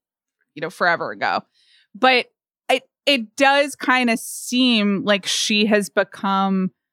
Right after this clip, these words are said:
a late stage paparazzi style icon and is, like, perhaps participating in this somehow. Maybe I'm wrong. Again, we never know. You and I are always speculating to the extent that people are working, like,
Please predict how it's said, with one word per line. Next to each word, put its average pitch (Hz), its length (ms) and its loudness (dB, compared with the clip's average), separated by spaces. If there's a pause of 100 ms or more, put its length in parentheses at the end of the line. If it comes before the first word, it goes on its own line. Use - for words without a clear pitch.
(460)
a 208 140 4
late 202 360 0
stage 196 840 2 (280)
paparazzi 190 640 0
style 180 840 -2 (160)
icon 165 720 -4 (100)
and 196 140 -2
is, 175 180 -6
like, - 220 0
perhaps 180 380 -2
participating 165 1000 -6
in 180 260 -6
this 131 200 0
somehow. 165 380 0
Maybe 285 320 4 (100)
I'm 233 160 0
wrong. 170 280 -4
Again, 220 300 0
we 233 120 0
never 226 260 2
know. 175 160 -2
You 190 180 -4
and 202 80 0
I 196 120 2
are 190 100 2
always 185 240 2
speculating 170 640 0
to 196 100 -4
the 170 140 0
extent 160 340 -2
that 156 120 -4
people - 220 -6
are 147 140 0
working, 156 500 -4
like, 156 280 -2